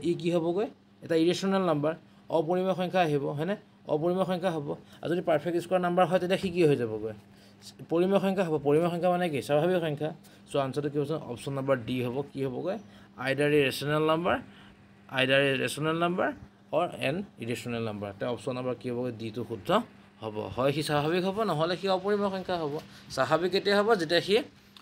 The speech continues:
পাৰফেক্ট স্কুৱাৰ নাম্বাৰ হ'ব। অ'কে, পূৰ্ণবৰ্গ সংখ্যা যেতিয়া হয়। অ'কে, নেক্সট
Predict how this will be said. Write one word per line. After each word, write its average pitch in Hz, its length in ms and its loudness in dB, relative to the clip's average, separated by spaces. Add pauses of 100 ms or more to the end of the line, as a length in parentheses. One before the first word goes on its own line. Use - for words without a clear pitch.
(160)
পাৰফেক্ট 147 340 2
স্কুৱাৰ 135 300 0
নাম্বাৰ 107 220 0
হ'ব। 101 180 -8 (240)
অ'কে, 123 180 0 (160)
পূৰ্ণবৰ্গ 135 360 -2 (100)
সংখ্যা 127 280 -4 (320)
যেতিয়া 117 260 0
হয়। 101 160 -6 (280)
অ'কে, 120 200 2 (300)
নেক্সট 127 260 -2